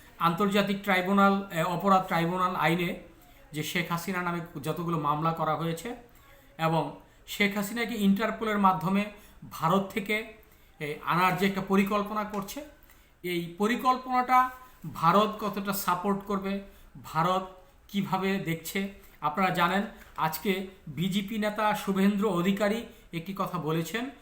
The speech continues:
যে তারা এই রাইফেল তাক করার আগেই ভারত, বাংলাদেশ কাত হয়ে যাবে, তারা আওয়াজের শব্দেই,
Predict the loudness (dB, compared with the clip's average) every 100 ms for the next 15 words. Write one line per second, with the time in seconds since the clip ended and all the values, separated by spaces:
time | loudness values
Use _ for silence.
0 | -20 -20 -14 -4 -2 -2 -6 -20 -20 _
1 | _ _ _ -4 2 4 2 -2 -16 _
2 | _ _ _ _ -20 _ _ -20 -16 -12
3 | -10 -12 -18 -20 _ _ -8 2 4 4
4 | 2 0 0 -4 -4 4 4 4 -4 0
5 | 2 2 2 2 2 -4 -4 0 2 2
6 | 2 2 6 4 4 -2 2 2 2 -4
7 | -4 -2 -2 -4 -8 -20 -10 0 2 6
8 | 8 8 8 6 4 4 0 2 0 0